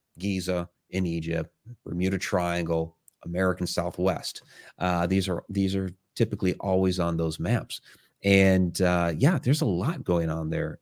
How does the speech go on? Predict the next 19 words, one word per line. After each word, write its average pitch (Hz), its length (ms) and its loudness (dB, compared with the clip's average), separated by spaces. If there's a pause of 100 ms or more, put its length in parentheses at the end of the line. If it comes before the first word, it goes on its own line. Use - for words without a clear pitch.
uh, 78 400 -10 (100)
in 85 60 -20
the 87 80 -10
American 85 220 -6
Southwest. - 520 -12
You 87 200 -2
have 90 100 0
Sedona, 85 580 0 (420)
uh, 85 640 2
you've 82 160 -8
had, 85 220 -4
like, 82 180 -4
the - 80 -12
Phoenix 92 400 -2
Lights, 85 640 0
like - 140 -20
you 87 80 -6
mentioned, 90 320 -2
Roswell, 85 880 2